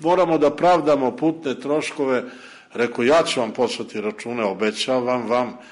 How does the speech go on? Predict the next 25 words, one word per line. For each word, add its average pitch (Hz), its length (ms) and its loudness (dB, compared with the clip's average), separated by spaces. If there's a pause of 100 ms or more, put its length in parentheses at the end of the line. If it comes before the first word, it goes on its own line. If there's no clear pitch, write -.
(140)
nemojte 117 400 -4
da 120 140 -2
se 123 180 -6
zbog 113 260 -8
toga 127 300 2
opterećujete 123 840 -2
i 131 40 -2
da 131 340 0 (240)
poginete 143 600 2
negde 104 300 -2
zbog 92 240 -8
toga." 82 300 -10 (340)
"Evo 269 240 4
sad 247 320 0
ćemo 170 180 -4
mi", 175 160 0
ja 156 160 2
se 143 180 -6
vratim, 139 460 -2
oni 135 180 -4
još 120 160 -6
deset 123 420 -8
minuta, 147 360 -6
ipak 165 400 -4
su 104 200 -12